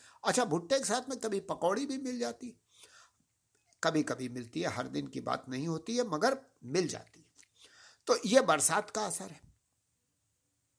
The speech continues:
यार, तो ये छह परसेंट लोग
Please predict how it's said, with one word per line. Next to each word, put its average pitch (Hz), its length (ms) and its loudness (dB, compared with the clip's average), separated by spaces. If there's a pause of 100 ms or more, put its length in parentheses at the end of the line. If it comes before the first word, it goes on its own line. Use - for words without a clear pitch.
(400)
यार, 151 340 -4
तो 202 60 -10
ये 185 280 -8
छह 202 220 0
परसेंट 156 520 -2
लोग 135 380 2